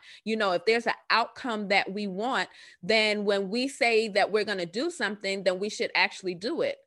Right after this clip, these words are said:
But there's a lot of things that come up with that. Sometimes self-doubt comes up with that, lack of confidence. Uh, there's so many things that comes up that causes you not to stay in, in, in integrity with your word when you say that you're gonna do something,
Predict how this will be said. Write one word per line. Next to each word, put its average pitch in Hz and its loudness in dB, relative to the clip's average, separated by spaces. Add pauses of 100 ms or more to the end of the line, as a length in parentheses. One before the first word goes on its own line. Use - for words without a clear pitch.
(300)
But 202 2
there's 254 6
a 269 0
lot 226 4
of 269 0 (180)
things 214 -2
that 190 0
come 208 -4
up 220 -2
with 208 -2
that. 160 2
Sometimes 208 -2
self-doubt 175 0
comes 202 -6
up 196 -2
with 208 -4
that, 202 2
lack 165 0
of 165 -8
confidence. 214 -4 (480)
Uh, 185 4 (100)
there's 269 4
so 370 -4
many 294 -2
things 233 -6
that 180 -2
comes 214 -6
up 196 -2
that 175 2
causes 208 -2
you 202 -6
not 180 0
to 196 -4
stay 180 -4
in, 165 -6
in, 175 -4 (160)
in 208 -2
integrity 180 -2
with 170 -2
your 180 -2
word 165 0
when 165 -4
you 165 -6
say 175 -2
that 156 -4
you're 170 -6
gonna 160 -6
do 170 -4
something, 131 -12